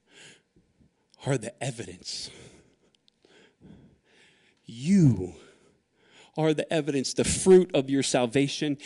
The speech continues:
and the Spirit of God, the, the fruit that is born from your life is evidence that you have been transformed by a work that is not your own, that points back to the truth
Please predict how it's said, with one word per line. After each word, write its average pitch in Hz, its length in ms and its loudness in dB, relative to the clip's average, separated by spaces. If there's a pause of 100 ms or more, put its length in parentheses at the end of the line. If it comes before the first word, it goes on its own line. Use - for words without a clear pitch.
(160)
and 131 180 2
the - 80 -2
Spirit 156 600 2
of 131 160 -2
God, 139 320 -6 (180)
the, 135 100 -4
the 156 240 -4
fruit 175 460 0
that 139 100 -4
is 131 140 -8
born 151 560 2
from - 580 -2
your 139 340 -4
life 143 460 -6 (180)
is 151 220 -6 (140)
evidence 160 480 0
that 135 200 -4
you 156 120 2
have 143 260 -4
been 135 160 2
transformed 160 960 -2 (180)
by 147 200 2
a 139 100 2
work 151 380 4
that 151 160 -2
is 131 180 0
not 151 300 -6
your 147 260 0
own, 160 280 -2 (240)
that 160 240 -2
points 165 360 4
back 147 460 -4
to 170 160 0
the 127 140 -2
truth 156 500 2